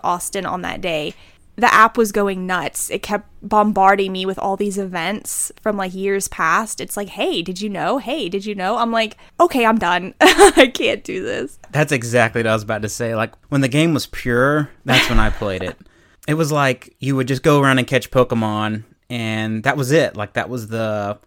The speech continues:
Speaker 2: whole thing. I, I was hoping battling would come to it, and that eventually did. But I was like, you just walk around and you catch Pokemon and you kind of feel, get that little dopamine hit, then you put it back in your pocket,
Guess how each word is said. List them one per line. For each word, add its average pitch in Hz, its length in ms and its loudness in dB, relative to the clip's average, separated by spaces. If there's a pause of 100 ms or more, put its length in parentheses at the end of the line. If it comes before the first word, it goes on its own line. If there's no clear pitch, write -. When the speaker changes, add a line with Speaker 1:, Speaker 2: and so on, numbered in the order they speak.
Speaker 2:
whole 135 260 2
thing. 107 640 -2
I, 143 140 0 (120)
I 107 140 -4
was 131 120 -2
hoping 165 260 2
battling 139 420 4
would 139 140 -2
come 147 240 -2
to 147 160 -2
it, - 20 2
and 123 100 -6
that 117 120 -2
eventually 117 340 -4
did. 120 480 -2 (640)
But 123 80 -2
I 123 80 4
was 117 100 2
like, 113 160 -2
you 139 60 -2
just 147 180 -4
walk 160 180 6
around 143 300 2
and 131 100 2
you 120 120 0
catch 135 260 -2
Pokemon 123 500 0
and 113 140 -2
you 113 60 -4
kind 113 240 -4
of 113 100 -8
feel, 117 320 -6
get 113 200 -10
that 90 120 -4
little 117 180 -4
dopamine 120 520 0
hit, 117 240 -2
then 113 120 -4
you 107 60 -4
put 123 160 -8
it 107 80 -8
back 117 240 0
in 127 60 -4
your 123 100 -4
pocket, 123 640 -2